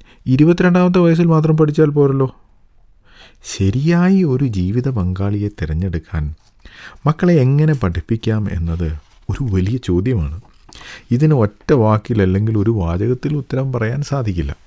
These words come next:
ഏതൊരാളും തൻ്റെ ജീവിത പങ്കാളിയെ അന്വേഷിക്കുമ്പോൾ തനിക്ക് ഏറ്റവും ചേരുന്നയാളെയാണല്ലോ തേടുന്നത്. ഏത് തരത്തിലുള്ളയാളെയാണ് അന്വേഷിക്കുന്നത് എന്ന് നോക്കിയാൽ അന്വേഷിക്കുന്നയാളെപ്പറ്റി,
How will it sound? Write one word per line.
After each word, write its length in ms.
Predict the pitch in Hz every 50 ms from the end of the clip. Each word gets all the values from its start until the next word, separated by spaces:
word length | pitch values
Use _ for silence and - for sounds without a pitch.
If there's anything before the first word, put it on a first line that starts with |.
| _ _ - - - _ _ _ _ _ - - - - - - - - - - 135
ഏതൊരാളും 800 | 131 139 170 220 262 269 - 214 139 107 90 82 85 92 90 76 73 82 _ _ _ _ _ _ - - _ - - - - - -
തൻ്റെ 240 | 185 233 254 269 262
ജീവിത 460 | 180 120 127 143 160 175 190 202 185
പങ്കാളിയെ 520 | 160 123 110 104 104 110 110 113 113 107
അന്വേഷിക്കുമ്പോൾ 840 | 85 80 80 80 87 90 - 90 87 90 87 85 82 82 78 73 78 76 - _ _ _ _ - - - _ _ - -
തനിക്ക് 300 | 120 135 151 151 143 120
ഏറ്റവും 440 | 107 107 110 113 - 120 123 120 113
ചേരുന്നയാളെയാണല്ലോ 1040 | - - 110 107 117 120 139 139 135 120 107 107 107 104 90 82 78 78 73 73 71
തേടുന്നത്. 500 | - - 76 76 78 76 73 69 71 71 - - _ _ _ _ _ _ _ _ _ _ _ - - - - - _ _ _ -
ഏത് 400 | 123 123 131 147 165 185 185 185 175 156
തരത്തിലുള്ളയാളെയാണ് 1200 | 131 113 113 110 - - 113 113 98 95 104 95 87 85 85 87 92 95 92 82 78 78 80 85 87 - -
അന്വേഷിക്കുന്നത് 840 | 82 78 78 80 85 95 92 - 113 113 - 113 117 117 113 120 117
എന്ന് 280 | 101 85 85 101 104
നോക്കിയാൽ 480 | 95 80 80 76 - 107 95 78 73 71 76 _ _ _ - - - - - - - - -
അന്വേഷിക്കുന്നയാളെപ്പറ്റി, 1600 | 87 85 90 104 123 147 175 202 226 233 214 - 240 214 226 233 240 220 156 120 107 110 113 110 - 101 - - - -